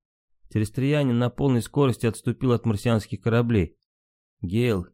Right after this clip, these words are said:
еще не видел, как действуют атомные разрывные пули, и теперь уставился во все глаза на то,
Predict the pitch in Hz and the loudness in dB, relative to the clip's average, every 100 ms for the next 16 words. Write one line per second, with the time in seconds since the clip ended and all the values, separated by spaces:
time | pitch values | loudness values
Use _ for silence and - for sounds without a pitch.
0 | - 104 - 131 120 127 156 123 101 - | -10 -8 -4 -2 0 0 0 2 0 0
1 | 104 95 123 104 107 123 110 107 104 104 | -2 0 -2 0 -2 0 0 2 0 0
2 | 104 110 113 110 107 139 92 - _ _ | 0 2 4 2 2 2 2 0 _ _
3 | _ _ _ 131 - 131 156 123 104 - | _ _ _ -10 -8 -4 -2 0 -2 0
4 | 135 117 - 110 107 127 104 113 110 123 | 2 2 0 -2 0 -2 0 2 2 2
5 | 113 104 - 127 92 | 2 0 0 0 0